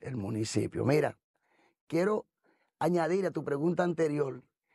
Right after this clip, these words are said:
que el mercado público de Los Minas es el centro de producción de ahumado más importante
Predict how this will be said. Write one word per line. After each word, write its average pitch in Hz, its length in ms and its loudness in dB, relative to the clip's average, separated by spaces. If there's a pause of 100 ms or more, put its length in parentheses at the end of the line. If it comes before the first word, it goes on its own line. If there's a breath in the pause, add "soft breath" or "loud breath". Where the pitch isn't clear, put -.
(420 soft breath)
que 165 120 0
el 165 100 2
mercado 180 580 0
público 208 640 -2
de 196 160 2
Los 190 260 0
Minas 156 400 -2 (800 soft breath)
es 208 340 2 (100)
el 175 280 -4
centro 196 720 -2 (800)
de 160 260 -2
producción 175 720 2
de 196 100 2
ahumado 185 460 0
más 185 260 -2
importante 190 920 -2